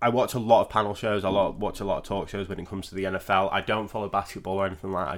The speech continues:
I literally just follow N F L when it comes to American sports. A few people are saying things like, "Oh, prove yourself before you dance," that kind of thing. A few, uh, panelists and talk show hosts are say-, are saying this kind of thing when it comes to the Broncos.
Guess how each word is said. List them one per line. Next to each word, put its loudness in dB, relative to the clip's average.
I -6
literally -6
just -8
follow -4
N -4
F -6
L 0
when -10
it -8
comes -8
to -6
American 2
sports. 0
A -4
few 0
people -2
are -2
saying 0
things -6
like, -2
"Oh, 0
prove 4
yourself 0
before -6
you -6
dance," -6
that -4
kind -6
of -10
thing. -8
A -8
few, -6
uh, -14
panelists -4
and -6
talk -8
show -6
hosts -8
are -2
say-, -4
are -6
saying -6
this -8
kind -6
of -14
thing -6
when -6
it -12
comes -8
to -8
the -10
Broncos. -6